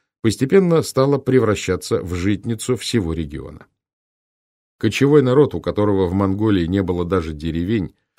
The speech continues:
на новом месте и в новых условиях существования быстро обзавелся собственными городами,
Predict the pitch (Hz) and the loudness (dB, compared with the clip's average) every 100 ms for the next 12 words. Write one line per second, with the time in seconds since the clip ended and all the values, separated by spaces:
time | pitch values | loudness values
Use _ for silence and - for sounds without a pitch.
0 | - - 117 151 139 135 147 135 98 87 | -12 -2 4 6 6 4 2 0 -2 0
1 | 104 107 95 92 110 123 101 82 87 - | 0 0 -2 -4 -2 0 0 -2 -8 -8
2 | 82 - 92 113 107 92 85 147 - 120 | -10 -4 0 0 0 -2 0 -2 0 0
3 | 90 104 110 110 - 95 - 123 - - | 2 0 0 -2 -4 -6 -2 -4 -4 -4
4 | 101 107 104 101 104 110 104 73 | -2 0 -2 0 -2 0 -2 -6